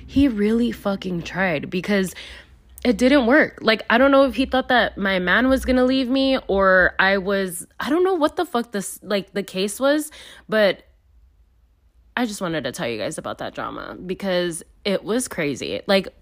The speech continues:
um, me and Danny even went back in, like, a couple days after this, just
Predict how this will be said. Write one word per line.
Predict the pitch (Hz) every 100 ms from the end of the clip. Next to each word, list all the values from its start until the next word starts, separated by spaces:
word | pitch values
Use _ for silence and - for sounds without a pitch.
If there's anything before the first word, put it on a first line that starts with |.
| _ - -
um, | 202 190 175 190
me | 185 185
and | 190
Danny | 170 185 190 196 - - - -
even | 254 277 269
went | 247 240
back | 214 208 208
in, | - 175 185 202 - _ _ -
like, | 170 - - - _ -
a | 190
couple | 180 170 190
days | 175 175 170 -
after | 151 151 - 214
this, | 214 226 226 -
just | - 202 -